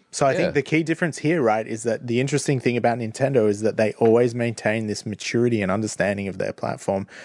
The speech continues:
Speaker 1: that
Speaker 2: Mm-hmm.
Speaker 1: they never tried to shoehorn the current home experience into the handheld. They've never done that. And that's the really interesting thing, is that, like, and they're still, the thing that's funny is, like, they're still not doing it.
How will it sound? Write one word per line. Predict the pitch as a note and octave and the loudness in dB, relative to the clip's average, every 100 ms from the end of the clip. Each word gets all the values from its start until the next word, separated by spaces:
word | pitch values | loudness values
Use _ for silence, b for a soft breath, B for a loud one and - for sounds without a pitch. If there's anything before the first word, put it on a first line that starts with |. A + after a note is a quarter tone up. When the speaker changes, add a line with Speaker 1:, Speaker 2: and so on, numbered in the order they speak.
| B | B
Speaker 1:
that | G2 F#2 | -2 2
Speaker 2:
Mm-hmm. | A#2 | 2
Speaker 1:
they | A#2 | 2
never | A2 A2+ A#2+ C3 | 2 2 4 2
tried | - B2 A#2 - | 2 -2 -2 -4
to | |
shoehorn | A2 - C3 B2+ A#2 A2 G2 F#2+ G#2 - B B B B B | -8 0 2 2 2 0 0 -2 -6 -14 B B B B B
the | - | -4
current | - - C3 A#2+ - | -2 -2 -2 -2 -4
home | A#2 A#2 G#2 | -2 -2 -2
experience | - - C3 A2+ G2 F#2+ - - B B | -4 2 4 4 0 -4 -12 -18 B B
into | B A#2 A#2+ | B -2 2
the | G#2+ | 4
handheld. | G2+ A#2 C3 G#2 - - - _ | 4 2 0 -2 -6 -8 -12 _
They've | - A#2 | -6 0
never | C3 C3 B2 | 2 2 2
done | A2+ A2+ | 0 -2
that. | - - - B B B | -8 -16 -20 B B B
And | A2+ A2+ A2 A2 G2 - D3 | -2 0 0 -4 -8 -12 -10
that's | A#2 A2+ A#2 - | 0 0 0 -4
the | A#2+ | -4
really | G2+ F#2+ F#2+ F2+ | -2 -2 -2 -4
interesting | F2+ G2 - F2+ F2 | -6 -10 -8 -8 -8
thing, | - G#2 G#2 | -8 -8 -10
is | - G#2+ G#2+ | -6 -4 0
that, | A2 F#2+ - _ | 2 2 -2 _
like, | A#2+ F#2+ F#2 F2+ - _ _ _ _ _ - | 2 2 2 -2 -12 _ _ _ _ _ -4
and | B2 | 0
they're | A#2+ | 0
still, | - C#3 D#3 - | 0 2 2 2
the | C3 | -2
thing | C3 D#3+ | 0 0
that's | D#3 B2+ | -2 -4
funny | F#3 F#3 | -4 -2
is, | A2+ | 0
like, | G#2+ - | -2 0
they're | - A#2 | 0 0
still | - D3 | 2 2
not | D3 D3+ | 2 2
doing | C#3+ F3 C#3 | 2 2 -4
it. | - - | -10 -16